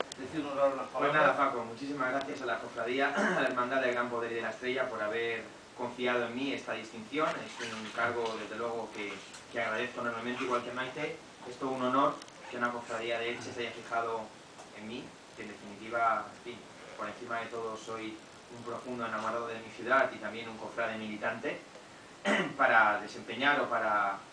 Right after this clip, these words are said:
Speaker 2: para poder, eh, sacar a la calle el estandarte de esta cofradía que tan querida, porque además mi madre se llama Estrella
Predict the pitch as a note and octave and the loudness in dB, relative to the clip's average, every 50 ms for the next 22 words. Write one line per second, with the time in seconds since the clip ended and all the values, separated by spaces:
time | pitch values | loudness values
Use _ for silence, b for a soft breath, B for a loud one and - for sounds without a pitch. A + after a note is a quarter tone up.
0 | - - - - - - - - - G2+ - - - B2+ C3 D3+ D#3+ D3 - - | -18 -18 -18 -18 -16 -14 -4 2 4 6 6 6 4 6 6 8 8 8 6 4
1 | - - - - - - - - - - - - - - - - - - - - | -4 -10 -14 -16 -16 -18 -18 -18 -18 -16 -16 -14 -12 -12 -12 -10 -12 -12 -12 -12
2 | - - - - - - C#3+ - - A2 G#2+ G#2+ G#2+ G#2 - G#2+ A2+ A2+ A2 G#2+ | -12 -8 -4 -4 0 6 6 6 6 6 4 0 0 0 2 2 2 2 0 -4
3 | G#2 G#2 G#2+ - - G#2+ A2+ A2+ - - A2+ G#2+ G#2+ G#2+ - A2 G#2+ A2 G#2+ - | -4 -6 -8 -8 -8 -6 -6 -6 -6 -4 -6 -6 -6 -6 -8 -8 -8 -8 -6 -4
4 | G#2 A2 A#2+ B2 B2 A#2 A2 A2+ A2+ A2 G#2+ A2+ A2 A#2 B2 A#2 A#2+ A#2+ A#2 - | -4 -2 0 0 -2 -2 -4 -4 -6 -6 -6 -4 -4 -2 0 0 0 -2 -4 -6
5 | A2+ G#2 A2 A2+ A2+ G#2+ G#2 - - - - A#2 G#2 G2+ G2+ - - D#3 D#3+ C#3 | -6 -4 -4 -4 -2 -2 -2 -2 -2 -2 -4 -4 -6 -6 -6 -6 -4 -2 -2 0
6 | - - | 0 -2